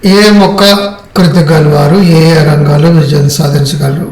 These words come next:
ముప్పై ఏళ్ల క్రితం నేను మీసే కాళీ పత్రికలు రాసిన ఒక ఆర్టికల్. ఫేస్ రీడింగ్ విషయంలో చాలామందికి మనకి ఇంట్రెస్ట్ ఉంటుంది.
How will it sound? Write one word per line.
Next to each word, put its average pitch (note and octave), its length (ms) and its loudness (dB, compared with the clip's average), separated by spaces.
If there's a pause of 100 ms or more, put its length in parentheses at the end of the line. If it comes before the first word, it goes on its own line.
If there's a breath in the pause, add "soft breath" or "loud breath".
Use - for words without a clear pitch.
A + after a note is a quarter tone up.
ముప్పై E3+ 300 0
ఏళ్ల D#3 160 0
క్రితం D#3 340 -2
నేను D#3+ 160 2
మీసే D#3 300 0
కాళీ D3+ 260 -4
పత్రికలు D3+ 400 -4
రాసిన D3 340 -2 (220)
ఒక E3 240 -4
ఆర్టికల్. D3+ 760 -8 (960 loud breath)
ఫేస్ G3 320 -2
రీడింగ్ F3 400 2
విషయంలో D3+ 840 0 (440 loud breath)
చాలామందికి E3 680 0
మనకి D#3+ 400 -2
ఇంట్రెస్ట్ D3+ 500 -2
ఉంటుంది. C#3+ 320 -6